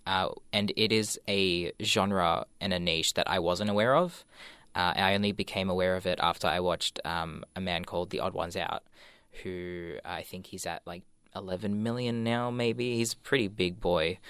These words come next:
Um, and it was only after watching his stuff that I found out about this whole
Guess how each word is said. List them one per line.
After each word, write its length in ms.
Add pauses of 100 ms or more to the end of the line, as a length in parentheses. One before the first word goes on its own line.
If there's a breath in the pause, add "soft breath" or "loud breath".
(280 loud breath)
Um, 520
and 140
it 40
was 200
only 240
after 320
watching 320
his 180
stuff 500
that 160
I 160 (400)
found 420
out 300
about 280
this 160
whole 560